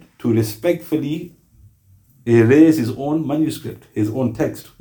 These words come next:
The people say, in his own personal copy of the Quran, there wasn't these last two surahs. So they goes,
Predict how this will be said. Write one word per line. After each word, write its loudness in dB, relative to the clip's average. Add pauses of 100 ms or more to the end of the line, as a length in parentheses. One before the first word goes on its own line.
(1900)
The 2
people 2
say, 2 (720)
in 2
his 6
own -2 (120)
personal 4 (120)
copy 4
of 6
the 0
Quran, -6 (1200)
there 6
wasn't 4
these 4
last 0
two -4
surahs. 0 (1800)
So 2
they 6
goes, 2